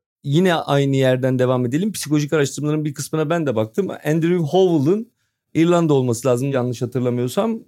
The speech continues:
İrlanda'da bir üniversitede yaptığı bir araştırma var. Orada senin söylediklerini doğrular sonuçlar çıkmış. Birincisi düşük özgüvenliler daha az özür diliyorlar. Yani kendisine güvenen insan daha rahat özür diliyor.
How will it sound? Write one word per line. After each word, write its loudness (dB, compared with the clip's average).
İrlanda'da 0
bir -4
üniversitede -2
yaptığı 0
bir -4
araştırma 0
var. 0
Orada 4
senin 2
söylediklerini 0
doğrular 4
sonuçlar -2
çıkmış. -8
Birincisi 0
düşük -2
özgüvenliler 2
daha 6
az 4
özür -2
diliyorlar. -8
Yani 0
kendisine 0
güvenen 0
insan 0
daha 4
rahat 0
özür -4
diliyor. 0